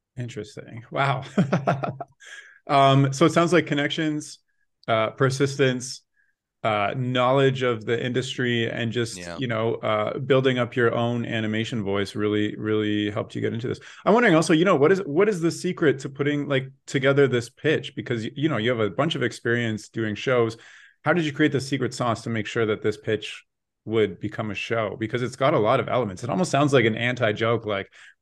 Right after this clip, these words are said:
Speaker 1: how many s-, city people can screw in a light bulb or something, like, <laughs>
Speaker 2: <laughs>
Speaker 1: you
Speaker 2: That's
Speaker 1: know? So,
Speaker 2: that's funny.
Speaker 1: so, like, if you were to pitch this show to me right now, 'cause it's,
Speaker 2: Yeah.
Speaker 1: it's, like, a crazy concept when you think about it. It,
Speaker 2: That's good.
Speaker 1: it's,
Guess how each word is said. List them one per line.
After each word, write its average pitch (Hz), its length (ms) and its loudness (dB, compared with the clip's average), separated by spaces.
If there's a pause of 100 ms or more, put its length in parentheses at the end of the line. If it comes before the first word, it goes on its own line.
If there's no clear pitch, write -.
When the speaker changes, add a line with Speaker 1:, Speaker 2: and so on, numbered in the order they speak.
(100)
Speaker 1:
how 135 80 4
many 139 400 4
s-, - 600 -14
city 139 360 0
people 127 380 0
can 110 280 -2
screw 135 320 -2
in 120 60 0
a 110 60 0
light 110 200 2
bulb 104 220 -2
or 110 60 0
something, 107 400 0
like, 113 400 8
<laughs> - 20 2 (180)
Speaker 2:
<laughs> - 640 -2
Speaker 1:
you 143 140 4
Speaker 2:
That's 135 40 6
Speaker 1:
know? 170 360 6 (300)
So, 190 220 8
Speaker 2:
that's 175 200 0
funny. 165 220 -4
Speaker 1:
so, 196 100 6
like, 185 220 8
if 165 120 4
you 220 100 4
were 240 40 8
to 214 80 8
pitch - 400 0
this 151 160 2
show 160 220 0
to 147 80 2
me 151 140 -2
right 123 200 0
now, 117 420 0
'cause 139 320 -6
it's, 139 180 -6
Speaker 2:
Yeah. 170 160 -2
Speaker 1:
it's, 160 100 -2
like, 147 120 2
a 151 60 0
crazy 339 400 2
concept 131 480 0
when 113 120 -4
you 104 100 -4
think 135 200 -8
about 92 240 -2
it. 120 240 0
It, 135 120 -4
Speaker 2:
That's - 160 -2
good. 82 260 -8
Speaker 1:
it's, 104 80 -20